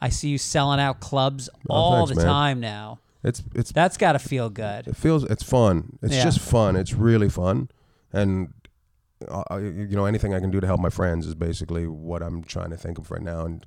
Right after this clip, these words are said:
Speaker 2: continue on this little thing. So I always, if anybody asks me, I always just tell 'em what I did and help 'em. You know, I don't, I don't hide the secret or in any
Speaker 1: Right.
Speaker 2: way. Yeah. So th-, if there is a secret, it just, who knows?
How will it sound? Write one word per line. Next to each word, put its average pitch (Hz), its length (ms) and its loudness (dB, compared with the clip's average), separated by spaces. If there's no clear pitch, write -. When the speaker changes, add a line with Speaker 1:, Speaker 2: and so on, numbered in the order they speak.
Speaker 2:
continue 92 460 -2
on 87 240 -2
this 80 320 -8
little 85 580 -8
thing. 87 260 -4
So 78 320 -10
I 85 80 -8
always, 87 340 -6
if - 80 -10
anybody 95 300 2
asks 92 280 0
me, 87 120 -2
I 85 80 -2
always 85 240 -2
just 85 180 -8
tell 85 180 0
'em 85 240 -4
what 85 180 -6
I 82 80 -4
did 80 280 0
and 80 420 -8
help - 220 -8
'em. - 200 -10
You 87 60 -10
know, 87 100 -8
I 82 80 -6
don't, 82 200 -8
I 85 80 -4
don't 82 160 -4
hide 85 280 -4
the 85 80 -6
secret - 360 -8
or - 80 -8
in 50 120 -6
any - 40 -4
Speaker 1:
Right. 127 220 0
Speaker 2:
way. - 100 -8
Yeah. 85 180 -4
So 95 240 -10
th-, 90 140 -8
if 135 160 -2
there 113 140 4
is 98 100 2
a 101 60 0
secret, 95 400 2
it 78 80 -8
just, 85 400 -8
who 104 100 0
knows? 85 440 -2